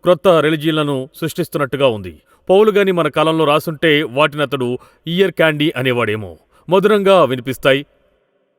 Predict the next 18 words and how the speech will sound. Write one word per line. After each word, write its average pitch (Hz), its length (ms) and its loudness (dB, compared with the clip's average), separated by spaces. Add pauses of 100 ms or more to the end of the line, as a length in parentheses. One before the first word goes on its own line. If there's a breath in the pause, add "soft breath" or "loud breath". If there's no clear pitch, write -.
(380)
మంచిగా 156 540 0
కనిపిస్తాయి, 113 600 -8 (200)
అయితే 147 420 0 (160 soft breath)
ఏదేమైనా 165 440 2
పోషణ 175 400 -2
విలువలు 139 300 -2
లేనివి. 107 600 -8 (840)
టాక్ 202 220 2
షోస్ని 185 480 0
నిర్వర్తించే 165 560 -2
వారిని 143 400 0
చూడండి, 139 520 -4
మీకు 139 180 -4
తెలుస్తుంది. 143 480 -4
ట్రెండీ 190 640 -2
న్యూ 180 360 -2
రిలీజియన్స్ 160 600 -2
ఈగోని 170 540 0